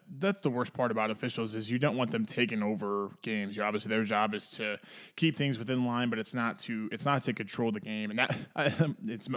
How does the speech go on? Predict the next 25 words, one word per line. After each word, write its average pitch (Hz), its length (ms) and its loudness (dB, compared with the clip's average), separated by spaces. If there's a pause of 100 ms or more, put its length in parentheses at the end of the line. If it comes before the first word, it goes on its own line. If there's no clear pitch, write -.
funny 139 180 2
you 123 80 2
mentioned 123 240 -2
the 110 40 -8
Big 117 140 -2
Ten 120 140 -4
thing. 113 120 -4
That 117 120 0
was 127 100 -2
one 117 120 -6
of 113 60 -4
the 104 60 -8
first 123 240 -8
things 123 200 -8
I 113 60 -2
looked 113 280 -6
up 110 140 0
when 117 100 -2
we 110 60 0
got 104 180 -2
back 110 220 0
to 107 80 -8
the 104 80 -8
hotel 107 640 -2
because 110 580 -6